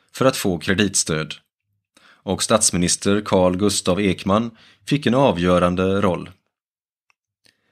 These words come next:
Med Riksbanken som garant gick de största svenska affärsbankerna, med undantag av den Wallenberg-kontrollerade Stockholms Enskilda Bank, med på att bevilja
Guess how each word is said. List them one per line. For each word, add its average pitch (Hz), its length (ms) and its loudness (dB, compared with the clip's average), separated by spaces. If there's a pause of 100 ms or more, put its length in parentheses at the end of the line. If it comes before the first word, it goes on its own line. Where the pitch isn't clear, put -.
(180)
Med 101 260 2
Riksbanken 104 600 0
som 104 200 0
garant 101 580 0
gick 117 240 -4
de 120 120 -2
största 117 420 0
svenska 104 420 0
affärsbankerna, 90 800 0 (400)
med 87 200 -2
undantag 92 580 0
av 90 160 0
den 90 200 0
Wallenberg-kontrollerade 90 1300 0
Stockholms 90 680 -2
Enskilda 90 460 0
Bank, 98 440 -2 (420)
med 104 360 0
på 113 100 0
att 107 120 -2
bevilja 131 460 0